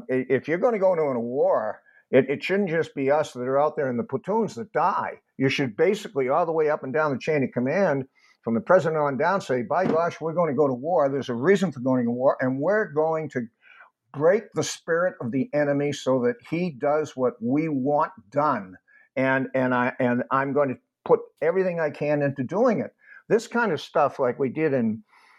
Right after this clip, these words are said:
uh, like, like President Johnson not wanting to bomb North Vietnam and, and in Iraq, uh, you know, we, we got all tangled up. And then in Afghanistan, it was even worse,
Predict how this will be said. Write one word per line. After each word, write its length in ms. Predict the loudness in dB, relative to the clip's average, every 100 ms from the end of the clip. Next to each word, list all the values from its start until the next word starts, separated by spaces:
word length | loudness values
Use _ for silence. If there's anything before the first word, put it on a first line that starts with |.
| _ _ _ -8
uh, 60 | -4
like, 280 | 0 0 0 -4
like 240 | -2 -2 0
President 480 | 0 2 0 0
Johnson 560 | -2 0 0 0 -2 0
not 260 | 2 0 0
wanting 280 | 0 0
to 80 | -4
bomb 400 | -2 0 2 2
North 320 | 0 0 -2
Vietnam 720 | 0 0 0 0 0 0 0 0
and, 260 | 0 -2 0
and 180 | 0 2
in 140 | 0
Iraq, 500 | 0 0 0 2 0 -6 -20 -20 -20 -12 -2
uh, 340 | 2 2 0 -2
you 200 | -2 0
know, 140 | 2
we, 240 | 0 0 -2
we 100 | -2
got 200 | 0 0
all 180 | 2 0
tangled 460 | -2 -2 0 0
up. 260 | 2 0 -2 -4
And 200 | 0 2
then 320 | 0 0 -2
in 180 | 0 2
Afghanistan, 1000 | 2 -2 -4 -2 0 0 0 -2 -2 0
it 80 | 0
was 220 | -2 -4
even 300 | -2 0 0
worse, 640 | -2 -2 0 0 -2 -6 -16